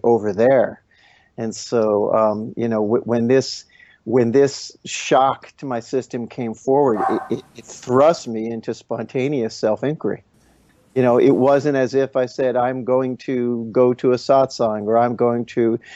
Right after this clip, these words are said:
you know, read a book by Nisargadatta Maharaj." I mean, it, that just was completely not part, not part of my paradigm. You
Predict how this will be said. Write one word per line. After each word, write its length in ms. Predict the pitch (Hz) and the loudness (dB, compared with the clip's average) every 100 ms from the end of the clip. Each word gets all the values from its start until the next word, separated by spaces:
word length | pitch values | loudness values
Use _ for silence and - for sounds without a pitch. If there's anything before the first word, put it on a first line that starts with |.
| - - | -14 -2
you 60 | |
know, 80 | 117 | 2
read 320 | 110 117 131 | 4 4 4
a 60 | 117 | 4
book 280 | 123 120 - | 2 2 2
by 200 | 120 123 | 2 2
Nisargadatta 720 | 123 - 123 123 120 120 113 | -2 0 2 2 2 2 2
Maharaj." 640 | 120 123 120 113 101 98 123 | 0 0 2 0 2 0 -2
I 60 | |
mean, 180 | 117 120 | -4 -4
it, 100 | 143 | -2
that 220 | 135 151 156 | 2 2 0
just 180 | 151 | -4
was 140 | 135 - | -6 -10
completely 680 | 135 - 147 151 123 120 113 _ _ - | -12 -8 -2 0 0 -2 -4 _ _ -2
not 240 | 131 147 | 0 0
part, 340 | 147 123 117 _ _ - | 0 0 0 _ _ -4
not 300 | 135 180 - | -2 -2 -4
part 240 | 120 110 | -6 -6
of 80 | 123 | -6
my 140 | 113 | -8
paradigm. 640 | 110 180 285 247 104 95 - | -6 -4 -4 -4 -8 -8 -14
You 200 | - - | -20 -8